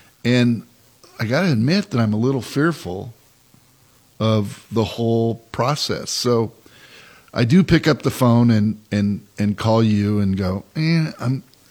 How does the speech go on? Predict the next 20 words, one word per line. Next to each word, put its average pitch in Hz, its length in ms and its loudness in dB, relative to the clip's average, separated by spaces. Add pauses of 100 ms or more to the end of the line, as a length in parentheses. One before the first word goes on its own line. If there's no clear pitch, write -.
(400)
I'm 104 140 -4
kinda 147 300 -2
thinking 131 480 -2
this 123 300 -2
would 117 120 -10
be 127 140 0
a - 20 -4
good 113 220 -4
time 123 220 0
for 110 160 -6
me 117 220 0
to, 107 240 -2 (760)
to 104 120 -4
sell 117 380 0
and 107 160 0
move 107 300 -2
to, 107 480 -4 (140)
to 107 160 -8 (100)
somewhere 107 500 -2
else." 110 240 -4